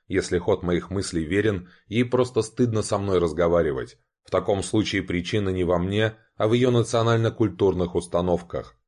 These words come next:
Ей настолько стыдно передо мной, что она не может смотреть мне в лицо. Если дела обстоят именно так, то нужно устранить недоразумение.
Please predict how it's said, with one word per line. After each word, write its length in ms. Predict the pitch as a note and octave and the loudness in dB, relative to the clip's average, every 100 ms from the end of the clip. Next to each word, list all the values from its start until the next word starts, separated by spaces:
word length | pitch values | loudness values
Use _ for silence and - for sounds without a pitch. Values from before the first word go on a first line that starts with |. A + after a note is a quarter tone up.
| _ - | _ -4
Ей 180 | F2+ | -2
настолько 500 | F2+ E2+ - F#2+ F2+ | 0 -2 0 -2 0
стыдно 400 | E2+ - A2+ G2+ | -6 -2 -4 -2
передо 360 | F2+ F2+ F2+ F#2 | -2 0 0 0
мной, 400 | F#2 G2+ F#2 F2+ _ | 2 0 0 -4 _
что 240 | - - | -10 0
она 140 | B2 B2 | 2 4
не 140 | B2 | 4
может 360 | A#2 A#2 A2+ A2+ | 4 4 2 0
смотреть 480 | A2 G2+ - F#2+ F#2+ | -2 -2 0 -2 -2
мне 180 | F2+ | -2
в 60 | E2 | 0
лицо. 680 | D#2+ F2 - F2+ C#2+ - _ _ _ _ | 0 -4 -2 -2 -2 -4 _ _ _ _
Если 300 | - F2+ - | -2 -2 0
дела 240 | E2+ E2+ F2+ | -2 2 0
обстоят 420 | E2+ - E2+ E2 | 0 -2 0 0
именно 380 | F2 E2 D#2 D2+ | -2 -4 -6 -6
так, 380 | - G2 - _ _ - | -2 -2 -2 _ _ -2
то 120 | A#2+ | 2
нужно 280 | B2 A2+ A#2 | 4 2 2
устранить 600 | A2 - G2 G2+ F#2 - | 0 -2 -2 -2 -6 -6
недоразумение. 1000 | F#2+ F2 E2+ D#2 E2+ F2 D#2 C#2 A1+ | 0 2 2 0 0 0 -2 -6 -10